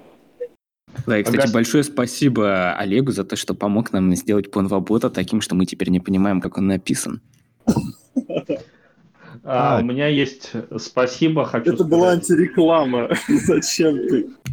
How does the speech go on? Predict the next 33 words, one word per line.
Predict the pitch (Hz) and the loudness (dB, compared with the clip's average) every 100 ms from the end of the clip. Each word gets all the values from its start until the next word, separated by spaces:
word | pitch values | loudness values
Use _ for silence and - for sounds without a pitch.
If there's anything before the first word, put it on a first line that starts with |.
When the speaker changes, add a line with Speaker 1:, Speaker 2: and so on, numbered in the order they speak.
| - - - - | -14 -18 -20 -4
Speaker 1:
Не, | 156 196 | 4 6
нет, | 185 147 - | 6 4 0
ну, | 131 131 123 | 2 4 2
понятно, | - 143 180 165 - 92 | 0 0 2 0 -2 -4
понятно. | 113 113 120 - 85 | -2 0 -2 -4 -6
Стало | - 139 | -2 0
гораздо | 139 135 151 131 | 2 2 2 0
читабельнее, | - 127 - 131 117 107 104 104 | -4 -6 0 0 2 0 0 2
но | 139 180 180 | 4 4 2
просто | 139 147 147 147 143 127 | 0 0 0 0 0 2
очень | 117 120 120 127 | 2 0 0 -2
хорошо | 110 113 - 113 | 0 -2 0 0
сделал | 104 113 107 | 2 2 2
так, | 104 123 151 | 0 -2 -4
что | - - 101 | -8 -2 0
я | 98 | 2
теперь | 104 - 101 | 0 0 0
очень | 95 101 | 0 -4
сильно | - 101 | 0 2
мотивирован | 95 92 98 110 101 82 | 2 2 2 2 2 0
все | - - 101 | -2 -2 0
делать | 95 87 87 87 | 0 0 -2 -4
с | - | -6
тофу. | 98 76 - - _ _ _ _ _ - | -4 -4 -8 -16 _ _ _ _ _ -8
Это | 104 104 | -2 0
искренние | 95 98 - 82 87 | 2 0 -2 -2 -2
слова. | - 135 117 110 104 - - - - - - - - - - - - - - - | -2 -2 0 0 -2 -8 -8 -6 -4 -6 -8 -10 -16 -16 -18 -20 -20 -20 -20 -12
Speaker 2:
Теперь | 113 131 123 - - _ _ _ _ | -2 0 0 -4 -18 _ _ _ _
хочу | - 123 127 | -4 -4 -2
пожелать, | 123 127 139 143 - | -4 -2 0 0 -2
чтобы | - 110 98 104 101 95 | -8 -12 -6 -4 -4 -6
команде | 104 110 107 98 95 | -6 -6 -6 -6 -8
Тинькофф, | - 95 - 113 | -4 -6 -2 -6